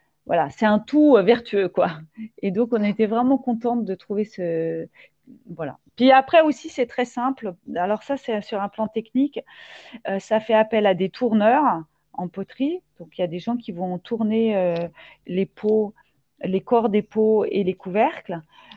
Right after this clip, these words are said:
Le couvercle, il est très facile à tourner, donc ça peut faire appel à des tourneurs qui sont pas très forts pour commencer. Et puis, il y a la deuxième chose, c'est le galet,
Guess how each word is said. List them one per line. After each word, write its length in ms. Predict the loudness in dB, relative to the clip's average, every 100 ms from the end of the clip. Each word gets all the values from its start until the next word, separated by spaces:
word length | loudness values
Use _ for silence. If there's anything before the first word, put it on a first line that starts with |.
| -20 -14 -2
Le 180 | -2 -2
couvercle, 480 | 0 0 0 -2
il 100 | -2
est 100 | -2
très 200 | -4 -6
facile 380 | -4 -6 -4 0
à 100 | -2
tourner, 460 | -2 -4 -2 0 -2
donc 240 | -4 -8
ça 160 | -4 -6
peut 200 | -4 -8
faire 240 | -4 -2
appel 300 | -2 -2 -2
à 80 | -2
des 160 | -4 -6
tourneurs 540 | -6 -4 -2 -2 -4
qui 240 | -14 -18 -18
sont 260 | -12 -8
pas 140 | -4 -6
très 400 | -4 -2 -2 -2
forts 440 | 0 0 0 -10 _ _ -20 -20 _ _
pour 180 | -16 -8
commencer. 580 | -6 -4 -4 -2 -2 -4 _ -20 -20 _
Et 120 | -2
puis, 180 | 0 0
il 40 | 2
y 80 |
a 60 | 4
la 160 | 4 2
deuxième 360 | 0 0 0
chose, 200 | 0 -4
c'est 160 | -2 -2
le 120 | -2
galet, 540 | 0 2 2 0 -2